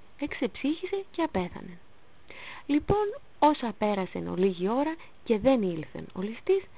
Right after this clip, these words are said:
διελογίζεται ο γέρον και έλεγε, «Μήπως και ήταν νησταγμένος και έπεσε και απεκοιμήθη και δια τούτο αργεί και έχω άδεια να φύγω και να υπάγω εις το κελίον μου. Αμη επειδή και είμαι γέρον,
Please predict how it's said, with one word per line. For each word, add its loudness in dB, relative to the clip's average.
διελογίζεται 4
ο 4
γέρον 2
και -2
έλεγε, -2
«Μήπως 2
και -2
ήταν 0
νησταγμένος -2
και -2
έπεσε -2
και -2
απεκοιμήθη -2
και 2
δια 2
τούτο 2
αργεί 0
και 2
έχω 0
άδεια 2
να 0
φύγω 0
και -2
να 0
υπάγω 0
εις -6
το -4
κελίον 0
μου. -10
Αμη -2
επειδή -2
και 0
είμαι 0
γέρον, -2